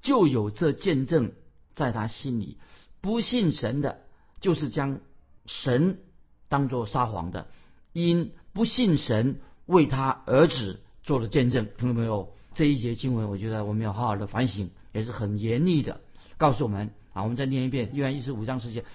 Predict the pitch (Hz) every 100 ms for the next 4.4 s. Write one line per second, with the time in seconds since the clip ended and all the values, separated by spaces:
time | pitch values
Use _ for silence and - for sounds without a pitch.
0 | - - 254 202 139 135 135 113 127 113
1 | 107 101 - - - - 226 135 113 170
2 | 185 160 147 143 147 131 131 127 - 151
3 | 110 - - - - - 226 220 247 165
4 | 123 131 160 -